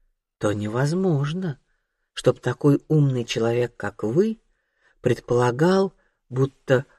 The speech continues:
Пойзеры имеют какую-нибудь основательную причину, по которой они отказываются остаться. Я знаю их мнение относительно бесчестия. Мистер Ирвин сообщил мне всё.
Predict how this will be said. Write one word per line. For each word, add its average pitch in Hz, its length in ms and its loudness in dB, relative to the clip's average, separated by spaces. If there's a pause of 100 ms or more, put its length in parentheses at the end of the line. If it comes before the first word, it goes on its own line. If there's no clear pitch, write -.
(140)
Пойзеры 147 580 8
имеют 139 500 4
какую-нибудь 127 760 0
основательную 117 1000 2
причину, 147 680 -2 (480)
по 123 80 0
которой 120 460 0
они 120 260 -4
отказываются 117 960 -4
остаться. - 720 -6 (1160)
Я 110 160 4
знаю 113 460 4
их 160 180 0
мнение 156 600 0
относительно 110 760 -2
бесчестия. - 920 -2 (640)
Мистер 107 600 -2
Ирвин 117 540 2 (340)
сообщил 139 800 0
мне 101 220 -6
всё. - 420 -4